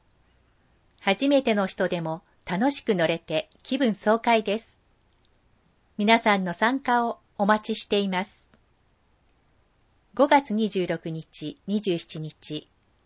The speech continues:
六月二十三日、二十四日、九月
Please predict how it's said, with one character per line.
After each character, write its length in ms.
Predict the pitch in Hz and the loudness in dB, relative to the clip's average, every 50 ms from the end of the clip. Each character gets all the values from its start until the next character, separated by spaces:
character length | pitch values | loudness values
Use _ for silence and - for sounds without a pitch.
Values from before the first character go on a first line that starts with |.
| _ _ _ _ _ _ _ _ - | _ _ _ _ _ _ _ _ -4
六 260 | 185 185 190 - 254 | -2 -2 0 0 2
月 260 | 247 254 254 - 269 247 | 2 2 2 2 2 2
二 160 | 254 262 240 | 2 2 2
十 180 | 233 220 202 | 2 2 2
三 320 | 196 - 180 170 170 175 175 | 2 0 -2 -2 -2 -4 -6
日、 420 | 180 - - - - 127 - - _ - | -8 -10 -12 -12 -12 -12 -12 -14 _ -10
二 140 | - 190 190 | -8 -6 -6
十 200 | - 170 160 156 | -4 -4 -4 -4
四 180 | 143 147 147 - _ _ - | -4 -6 -6 -8 _ _ -8
日、 180 | 147 135 - - _ _ _ _ _ _ _ _ _ _ _ _ _ _ _ | -8 -8 -8 -10 _ _ _ _ _ _ _ _ _ _ _ _ _ _ _
九 160 | - 285 285 | -2 0 2
月 300 | 277 240 226 - - - | 4 2 2 0 -8 -20